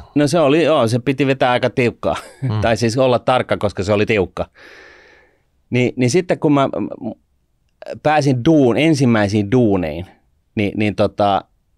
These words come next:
Speaker 1: sittenhän se oli sellaista, että sä olet vetänyt sellaisella tietynlaisella nö-, nöyrellä, kun nö-, nyörillä sitä tiukkaa linjaa aika pitkään.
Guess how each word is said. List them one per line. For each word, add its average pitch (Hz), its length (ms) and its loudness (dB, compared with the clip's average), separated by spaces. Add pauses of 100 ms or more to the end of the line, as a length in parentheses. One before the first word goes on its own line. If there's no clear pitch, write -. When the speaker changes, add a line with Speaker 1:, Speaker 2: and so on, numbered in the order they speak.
(160)
Speaker 1:
sittenhän 131 360 -2
se 123 100 0
oli 131 120 2
sellaista, 131 360 0
että - 80 -4
sä 147 100 2
olet 131 340 -4
vetänyt 143 360 0
sellaisella 127 440 0
tietynlaisella 113 720 2
nö-, 107 340 2
nöyrellä, 104 480 0
kun 101 240 -2
nö-, 113 240 2
nyörillä 104 460 0
sitä - 180 -18
tiukkaa 117 420 0
linjaa 95 320 0
aika 90 200 -4
pitkään. 139 580 -4